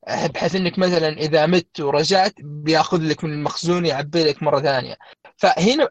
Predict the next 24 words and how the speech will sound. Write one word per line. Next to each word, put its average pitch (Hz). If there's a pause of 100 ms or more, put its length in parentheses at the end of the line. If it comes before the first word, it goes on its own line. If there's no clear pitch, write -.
اللعبة 226
تشجعك 202
على 175
الاستكشاف 175
تقريبًا 175 (120)
بكل 196
الطرق 180
ال-، 131 (480)
الممكنة، 175 (380)
وزي 180
ما 415
قلت 226
لك 147
في -
النهاية 220
it 170
pays 190
off 156
إنك 143
تلاقي 196
شيء 208
كويس 160
في -
المقابل. 131